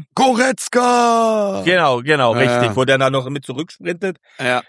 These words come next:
Speaker 2: Ist aber egal. Zwei Siege. Ich meine, man sieht auch, wie schwer sich andere Teams tun. Und Elfenbeinküste ist schon auch eine gute Mannschaft. Ähm, das zu gewinnen, das sind jetzt elf Siege in Folge. Die könnten jetzt, glaub ich, nächste,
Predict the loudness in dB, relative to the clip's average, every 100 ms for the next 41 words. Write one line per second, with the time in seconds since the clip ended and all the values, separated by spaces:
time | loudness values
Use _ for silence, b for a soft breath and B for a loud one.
0 | _ -4 0 0 0 0 -2 0 0 0
1 | -4 0 2 2 0 0 0 0 -2 0
2 | 0 0 -2 0 0 2 0 0 -2 -4
3 | -6 -8 -4 -2 0 0 0 0 -2 -2
4 | -6 -6 -4 -2 0 -2 -4 -2 0 0
5 | -2 -6 -8 -10 -8 -2 0 0 -4 -8
6 | B B B B -4 -4 -4 0 2 2
7 | 2 0 0 0 0 0 0 -2 -6 -2
8 | -2 -2 0 0 2 0 -2 -4 -2 -2
9 | -2 -4 -4 -4 -4 -2 -4 -6 -2 2
10 | 2